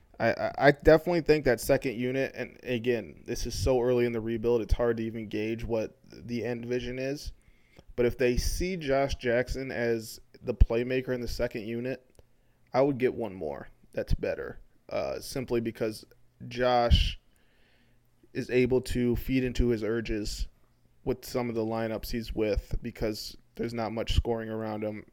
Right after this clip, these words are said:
and there's days it goes really well and there's days it doesn't go really well. Um, but as, in terms of what it,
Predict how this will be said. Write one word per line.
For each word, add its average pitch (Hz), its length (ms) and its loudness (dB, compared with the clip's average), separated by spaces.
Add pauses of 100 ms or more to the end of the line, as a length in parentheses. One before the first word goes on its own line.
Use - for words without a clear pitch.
and 110 460 -4 (1500)
there's 120 240 -4
days 117 260 2
it 110 40 -6
goes 120 240 2
really 120 200 4
well 127 320 2
and 120 80 -4
there's 117 160 -4
days 120 240 0
it 113 60 -6
doesn't 110 300 -4
go 107 120 -2
really 98 300 -2
well. 104 340 -4 (300)
Um, 101 420 -4 (480)
but 120 180 2
as, 120 260 -2
in 120 340 -8
terms 156 260 -2
of 120 120 -2
what 131 160 2
it, 123 220 2